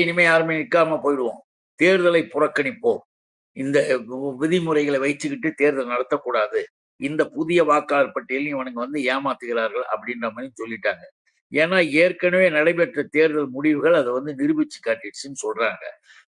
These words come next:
தேர்தல் ஆணையத்தை ராகுல் கண்டிக்கிறார். இப்படி இந்திய கூட்டணியின் தலைவர், எங்க தலைவர் அண்ணன் தளபதி அவர்கள், அவருடைய ஓய்வில்லாமல் உழைத்து இன்றைக்கு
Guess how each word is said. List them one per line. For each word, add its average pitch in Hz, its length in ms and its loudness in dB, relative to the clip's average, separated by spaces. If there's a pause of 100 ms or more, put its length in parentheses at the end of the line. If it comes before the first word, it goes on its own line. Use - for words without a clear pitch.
(120)
தேர்தல் 208 420 4
ஆணையத்தை 180 380 2
ராகுல் 160 460 4
கண்டிக்கிறார். 120 500 -2 (100)
இப்படி 147 340 -2 (100)
இந்திய 190 520 -2 (840)
கூட்டணியின் 160 560 0
தலைவர், 135 280 2
எங்க 156 300 2
தலைவர் 151 400 2 (640)
அண்ணன் 127 260 -2
தளபதி 143 400 2
அவர்கள், 110 360 2 (720)
அவருடைய 147 580 2 (840)
ஓய்வில்லாமல் 165 880 4
உழைத்து 156 420 2 (100)
இன்றைக்கு 143 480 -4